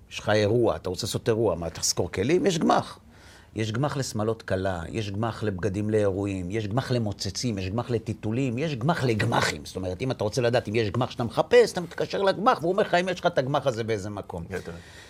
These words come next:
Speaker 1: זו הערבות היהודית בהתגלמותה.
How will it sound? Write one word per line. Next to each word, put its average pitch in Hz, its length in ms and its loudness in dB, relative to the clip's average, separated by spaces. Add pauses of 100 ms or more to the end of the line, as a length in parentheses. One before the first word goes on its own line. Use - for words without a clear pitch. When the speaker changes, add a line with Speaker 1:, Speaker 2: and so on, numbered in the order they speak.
(1500)
Speaker 1:
זו 117 380 -2 (1300)
הערבות 92 880 -4 (520)
היהודית 90 800 -4 (240)
בהתגלמותה. 92 1200 -4